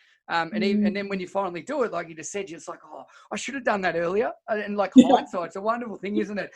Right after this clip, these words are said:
Speaker 1: So I think that's great advice. If you do have kids or you are young and you're listening, start something you're passionate about. It doesn't even have to be, you know, to make money. It can just be something you enjoy doing, because that's when you get in
Speaker 2: Mm-hmm.
Speaker 1: flow. That's your creativity. That's your mindfulness.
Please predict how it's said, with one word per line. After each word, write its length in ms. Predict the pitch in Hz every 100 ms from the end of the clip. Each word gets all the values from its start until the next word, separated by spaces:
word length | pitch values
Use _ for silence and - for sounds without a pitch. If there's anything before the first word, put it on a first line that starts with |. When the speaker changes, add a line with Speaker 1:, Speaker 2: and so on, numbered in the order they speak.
| -
Speaker 1:
So 100 | -
I 40 | 285
think 160 | -
that's 160 | 285 269
great 200 | 269 196
advice. 440 | 156 180 180 151
If 280 | 190 208 202 _ _ -
you 120 | 180
do 180 | 226 262
have 280 | 254 196 -
kids 260 | 175 143
or 80 | 185
you 160 | 185 202
are 240 | 220 277
young 320 | 247 185 180
and 80 | 165
you're 100 | 170
listening, 540 | 202 262 - 165 165 - _ _
start 500 | _ - - 285 -
something 320 | - 277 277 233
you're 140 | 208
passionate 480 | - 190 226 226 220
about. 240 | 180 156
It 40 | 156
doesn't 200 | 320 339
even 200 | 285 185
have 220 | 190 -
to 80 | 185
be, 500 | 147 185 220 185 190 _ _ -
you 140 | 226
know, 120 | 180
to 200 | 180 -
make 160 | 196 190
money. 280 | - 196 196
It 80 | 156
can 100 | 214
just 180 | 269 -
be 240 | 254 190 _
something 280 | - 233 226
you 120 | 220
enjoy 340 | 190 147 185 156
doing, 320 | 165 240 180
because 220 | 151 202
that's 180 | 254 -
when 80 | 240
you 80 |
get 140 | 214 190
in 60 | 165
Speaker 2:
Mm-hmm. 140 | 196
Speaker 1:
flow. 240 | 196 220 170
That's 180 | 175
your 100 | 196
creativity. 640 | - 208 202 185 214 214 180
That's 240 | 214 220
your 140 | 214 180
mindfulness. 760 | 156 151 233 214 180 139 -